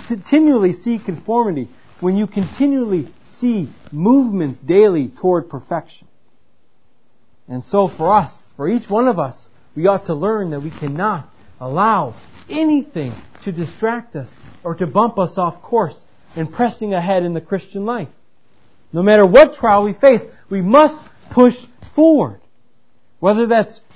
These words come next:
trouble with coworkers, whether that's trouble in relationships, whether that's financial turmoil, or whether that's health problems,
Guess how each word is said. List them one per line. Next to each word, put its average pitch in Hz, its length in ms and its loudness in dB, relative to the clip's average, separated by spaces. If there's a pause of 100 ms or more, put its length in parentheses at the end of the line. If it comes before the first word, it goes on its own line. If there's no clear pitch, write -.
trouble 269 400 4
with 165 180 -4
coworkers, 277 720 2 (640)
whether 226 240 -2
that's 220 240 -4
trouble 269 480 4
in 185 100 -4
relationships, 190 800 -4 (380)
whether 262 260 4
that's 233 260 2 (240)
financial 240 640 2
turmoil, 135 680 -8 (1000)
or 151 80 0
whether 220 280 4
that's 214 220 0
health 311 420 0
problems, 117 440 -12